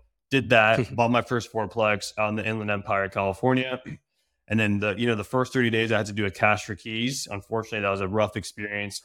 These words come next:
Speaker 2: <laughs>
Speaker 1: I went out and did that. You know, I had to give someone money. Someone trashed my place. And that was a very daunting experience, why people say, "I don't wanna invest in real estate." But I still knew in the back of my head, I was like, "There's people making millions of dollars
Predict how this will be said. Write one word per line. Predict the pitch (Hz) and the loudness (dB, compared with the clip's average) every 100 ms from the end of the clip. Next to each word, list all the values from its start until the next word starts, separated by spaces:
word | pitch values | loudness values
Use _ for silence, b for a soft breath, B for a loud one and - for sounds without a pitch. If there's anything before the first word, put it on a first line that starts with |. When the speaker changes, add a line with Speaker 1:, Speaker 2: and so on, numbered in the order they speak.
| B | B
Speaker 2:
<laughs> | 127 B | -10 B
Speaker 1:
I | 113 | 4
went | 117 113 | 4 4
out | 107 | 2
and | 107 104 | 0 -4
did | 107 95 | -4 0
that. | 101 101 - _ _ _ | 2 2 -2 _ _ _
You | 107 | -4
know, | 101 | -4
I | |
had | 104 | -2
to | 104 | -6
give | 101 | -4
someone | 127 110 | -2 -2
money. | 107 107 104 101 | 0 0 0 -2
Someone | 95 120 113 | -6 -6 -6
trashed | 101 113 107 - | -4 0 0 0
my | 107 | -6
place. | 98 110 101 98 - - _ _ _ | -6 -4 -2 -4 -6 -10 _ _ _
And | 107 120 | -4 2
that | |
was | 139 135 107 - | 4 2 0 -8
a | |
very | 104 113 117 | -2 0 0
daunting | 107 104 104 110 | 2 2 2 0
experience, | 101 - 104 101 | -2 -4 -6 -4
why | 110 95 | -2 -2
people | 120 113 101 | -2 -4 -4
say, | - 110 101 101 | -6 -10 -10 -4
"I | 104 | 0
don't | 104 | 0
wanna | 104 98 | 0 0
invest | 92 95 - | -2 -4 -4
in | 95 | -10
real | 92 87 | -12 -12
estate." | - 90 85 _ _ _ _ - | -14 -16 -16 _ _ _ _ 0
But | 120 | 4
I | 117 | 4
still | 117 156 156 | 4 2 4
knew | |
in | 143 | 4
the | 123 | 4
back | 113 110 | 2 4
of | |
my | 113 | 2
head, | 101 113 | 4 4
I | 110 | 4
was | 101 | 4
like, | 104 104 | 0 -2
"There's | 113 117 | -4 -4
people | - 135 123 | -4 0 2
making | 110 107 101 98 107 | 2 0 -2 -6 -6
millions | 110 117 117 | -4 -2 0
of | |
dollars | 117 101 101 98 101 | 2 2 0 -2 -4